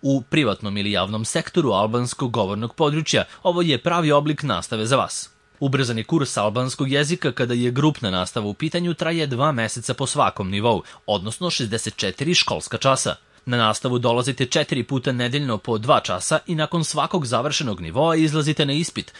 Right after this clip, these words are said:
nakon čega stičete uslov za dobijanje sertifikata odobrenog od strane Zavoda za unapređivanje obrazovanja i vaspitanja. Nivoi, kada je albanski jezik u pitanju, su početni, srednji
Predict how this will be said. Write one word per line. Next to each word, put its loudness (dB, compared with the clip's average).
nakon 0
čega 0
stičete -2
uslov -2
za 2
dobijanje 0
sertifikata -2
odobrenog 0
od -2
strane -2
Zavoda 0
za 0
unapređivanje -2
obrazovanja -2
i -2
vaspitanja. -2
Nivoi, 2
kada 0
je 2
albanski 0
jezik 0
u 0
pitanju, 0
su 0
početni, 0
srednji -2